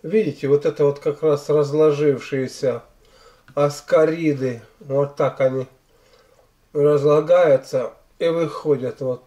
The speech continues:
так, в виде такой вот слизи. Во. Вот, вот, вот, вот, вот оно, вот они, эти все пленки, то есть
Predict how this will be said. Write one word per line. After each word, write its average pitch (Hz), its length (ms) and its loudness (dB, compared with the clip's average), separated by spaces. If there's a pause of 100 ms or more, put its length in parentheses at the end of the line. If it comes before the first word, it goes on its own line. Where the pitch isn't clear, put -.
так, - 260 -8
в 160 60 -18
виде 139 320 -8
такой 143 380 -6
вот 131 180 -6
слизи. 123 480 -10
Во. 120 320 0 (1400)
Вот, 170 320 -4
вот, 165 240 2
вот, 147 260 0
вот, 143 240 0
вот 170 260 2
оно, 143 320 0
вот 135 280 -2
они, 131 220 -4
эти 123 220 -12
все - 240 -8
пленки, 202 760 0
то 147 280 -2
есть - 280 -12